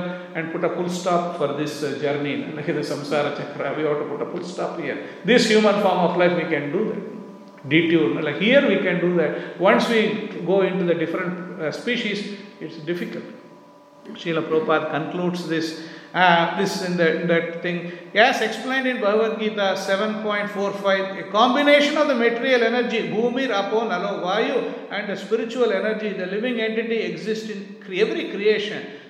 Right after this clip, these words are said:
Therefore, the same principle, the combination of the Supreme Spirit and the material elements, is the cause of cosmic manifestation. Srila Prabhupada wrote a book.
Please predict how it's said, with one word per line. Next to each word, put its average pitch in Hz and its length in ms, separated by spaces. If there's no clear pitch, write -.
Therefore, 240 420
the 214 120
same 277 320
principle, 277 600
the 190 80
combination 254 600
of 269 100
the 226 60
Supreme 269 480
Spirit - 680
and 208 160
the 202 80
material 208 640
elements, 202 320
is 180 160
the 180 100
cause 180 440
of 202 220
cosmic 175 460
manifestation. 160 1040
Srila 185 240
Prabhupada 175 460
wrote 165 200
a 147 40
book. 175 360